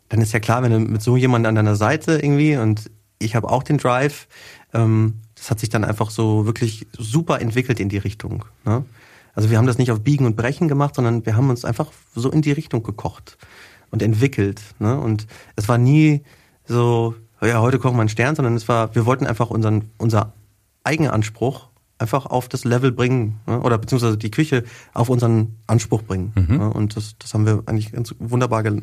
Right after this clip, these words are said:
Speaker 1: äh, gemeistert.
Speaker 2: Und dann kam quasi in dieser Entwicklungsphase, wo man dachte, prima, jetzt geht's schön weiter,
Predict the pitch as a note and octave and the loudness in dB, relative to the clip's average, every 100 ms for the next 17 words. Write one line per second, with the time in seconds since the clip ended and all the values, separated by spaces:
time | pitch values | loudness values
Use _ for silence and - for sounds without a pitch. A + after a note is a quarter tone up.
0 | - - A2+ A2 G#2+ B2 - - _ - | -8 -6 -4 -2 0 -2 -6 -20 _ -20
1 | - - - - - _ _ _ _ _ | -20 -18 -18 -18 -20 _ _ _ _ _
2 | - E2 - F2 F2 F#2+ G#2+ G#2+ - - | -2 -2 0 0 2 2 0 -4 -8 0
3 | G#2 B2 A2+ - A#2 G#2+ A2 G#2+ G#2+ G#2+ | 2 2 -2 -2 0 2 2 2 2 0
4 | - - _ - G2+ F#2 F2+ F2+ E2+ F2+ | -6 -16 _ 2 2 4 2 2 2 0
5 | G#2+ A2 - G#2+ G2 G2 F2+ - - G#2 | -2 -2 -2 0 2 2 0 -4 0 2
6 | F2+ - G2+ - - F#2+ E2+ E2+ - B2+ | 2 0 -4 -2 2 2 2 0 0 -2